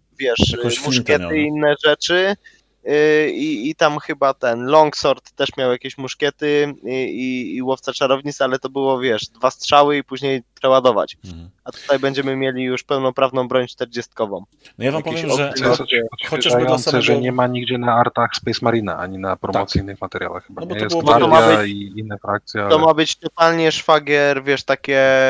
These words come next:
Speaker 1: na zasadzie w jakimś hajwie, siły porządkowe zostają wysłane
Speaker 2: P D F-y,
Speaker 1: gdzieś
Speaker 2: no.
Speaker 1: tam, trochę jak, trochę jak Necromunda, tylko że, y, jest podejrzenie jakiegoś tam ch-, y, chaosowego zagrożenia, no i oczywiście zostają wezwane te, te miejscowe siły, czyli będziesz miał,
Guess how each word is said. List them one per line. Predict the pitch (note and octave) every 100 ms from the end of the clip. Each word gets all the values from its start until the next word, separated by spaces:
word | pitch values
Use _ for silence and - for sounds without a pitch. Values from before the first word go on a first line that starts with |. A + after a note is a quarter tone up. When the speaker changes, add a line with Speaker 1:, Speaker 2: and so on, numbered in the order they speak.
| C3
Speaker 1:
na | B2+ B2+
zasadzie | C3 B2+ C#3 B2+ C3 B2+
w | B2
jakimś | C3 C#3 C3
hajwie, | - D3 C#3+ D3+ D3+ D3+ - - - -
siły | - D#3 D3
porządkowe | - C3 C3 B2+ - C3 B2
zostają | A#2+ A#2+ B2+ B2+ B2
wysłane | A#2 - B2 B2
Speaker 2:
P | A2+
D | G2+
F-y, | A#2
Speaker 1:
gdzieś | E2
Speaker 2:
no. | A#2+
Speaker 1:
tam, | - - -
trochę | F3 F3
jak, | D3 -
trochę | E3+ D#3+ E3+
jak | C#3+
Necromunda, | D#3+ - D#3+ D#3 D3+ C#3+
tylko | C3+ C3 B2 B2
że, | B2+ B2+ A#2+ - - _ -
y, | C3+ C3 B2+ C3+
jest | C#3+ -
podejrzenie | D3 C#3 C3 C#3+ C#3
jakiegoś | B2 C3+ B2 B2+ -
tam | B2 B2 B2 B2+
ch-, | -
y, | - A2+ G2 -
chaosowego | - C#3 C#3 D3+ B2+ C3 B2+
zagrożenia, | C3 A#2+ B2 D#3 E3 D#3+ D#3+ - _ _ _ -
no | D3+
i | D#3
oczywiście | D3 D3 C#3 - C#3+
zostają | B2+ B2+ C3+ B2+ B2+ B2
wezwane | B2 A#2+ B2+ B2 A#2
te, | A#2+ A#2
te | - A#2
miejscowe | A#2 - B2 A#2
siły, | - A#2+ A#2
czyli | G#2+ A2 A#2
będziesz | A#2 A2 G#2+
miał, | A#2+ A2+ A2+